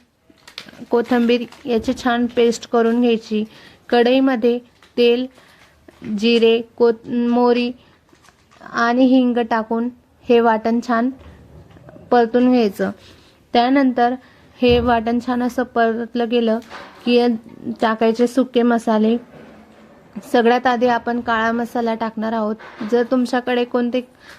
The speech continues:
मसाले अव-, मसाले अव्हेलेबल असेल ते तुम्ही टाकू शकता. मी सगळ्यात आधी काळा मसाला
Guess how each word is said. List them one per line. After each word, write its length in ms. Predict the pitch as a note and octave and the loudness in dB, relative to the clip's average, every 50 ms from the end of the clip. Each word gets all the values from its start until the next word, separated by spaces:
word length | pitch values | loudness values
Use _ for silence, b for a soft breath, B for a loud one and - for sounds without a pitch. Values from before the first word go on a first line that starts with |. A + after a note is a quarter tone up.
| B - | B -4
मसाले 360 | A#3 A#3+ B3 A#3+ C4 B3 A#3+ | -2 -2 0 0 0 0 2
अव-, 360 | A#3 A3+ A3 A3 - - A3+ | 2 0 -2 -4 -4 -4 -2
मसाले 420 | A#3 A3+ A#3 A#3+ A#3 - B3+ A#3+ A#3+ | 0 2 0 0 0 0 0 2 2
अव्हेलेबल 500 | A#3 A3+ A3 A3+ A3+ A3+ G#3+ A3 A3+ A3+ | 2 2 2 2 2 2 2 2 2 2
असेल 440 | A3+ A3+ A3+ A#3+ A3+ A3+ A3+ - - | 2 2 0 0 -2 -2 -2 -2 0
ते 100 | A3+ A3+ | 0 2
तुम्ही 280 | A3+ A#3+ A#3 A#3+ A#3 - | 2 2 0 0 0 0
टाकू 260 | A#3 A3 G#3+ - B3+ | -2 -4 -2 -2 -2
शकता. 440 | A#3+ - C4 A#3 A3 - - G#3 G#3+ A3+ B B B B B B B B B B B B B B B - - | -2 0 -2 -4 -2 -4 -4 -2 -2 -4 B B B B B B B B B B B B B B B -14 -6
मी 340 | - A3+ A3+ A#3 B3 B3+ B3+ B B B B B B _ - - - - C4 - B3 A#3+ A#3 A3+ | -2 0 2 2 2 0 -2 B B B B B B _ -20 -20 -20 -18 -14 -10 -8 -6 -4 -2
सगळ्यात 340 | - A#3+ A#3 A#3 A#3 A#3+ A#3 | 0 0 2 0 0 0 -2
आधी 260 | A#3+ A#3 A3+ G#3+ A#3+ | -2 -4 -2 -4 -4
काळा 360 | A#3 A#3+ - A3 A3 A3 A3+ A3+ | -4 -4 -4 -4 -2 -2 -2 -2
मसाला 560 | A#3 A#3 A#3 A3+ - B3 A3+ A3 A3 A3+ | -2 -2 -4 -4 -4 -2 -2 -2 -2 -4